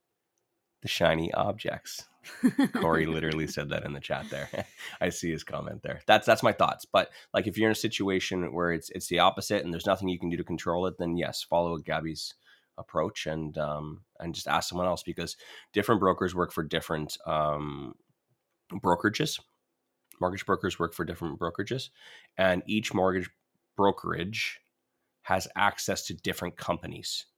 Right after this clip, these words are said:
Speaker 1: and each of those companies, um, give access to certain products to certain brokerages. Um, I gotta have Cheryl on the show here, um, soon,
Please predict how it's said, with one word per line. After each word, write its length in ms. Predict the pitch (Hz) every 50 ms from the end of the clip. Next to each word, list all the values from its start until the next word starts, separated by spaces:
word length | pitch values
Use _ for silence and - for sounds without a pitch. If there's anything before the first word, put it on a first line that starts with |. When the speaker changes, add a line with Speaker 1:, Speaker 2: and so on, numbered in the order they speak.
| _ -
Speaker 1:
and 240 | - 98 90 87 80 - _
each 240 | - 110 120 - -
of 60 | 101
those 180 | 87 90 87 -
companies, 720 | - - 127 120 117 95 - - 87 85 - - - - _ _ - - _ _ _ _ -
um, 600 | - 92 92 90 87 87 87 90 85 87 90 - _ - - - -
give 340 | - 104 98 95 90 87 - - _
access 440 | - 107 110 104 - - - 92 -
to 120 | - - 92
certain 380 | - - - 113 - - 107 107
products 720 | - - - - 180 - 87 - - - - - - - _ _ _ _
to 80 | - 107
certain 420 | - - - 95 - - 87 90
brokerages. 680 | - 85 82 78 - 76 76 67 - - - - - - - _ _ _ _ _ _ _ _ _ _ -
Um, 220 | - 87 85 85 85
I 40 | 104
gotta 120 | 120 135
have 120 | 139 127 -
Cheryl 320 | - - 87 82 82 82
on 120 | 78 78 78
the 60 | 78
show 260 | - - - 85 82
here, 300 | 82 87 87 85 87 - -
um, 280 | - 85 85 87 90
soon, 280 | - - - 85 85 85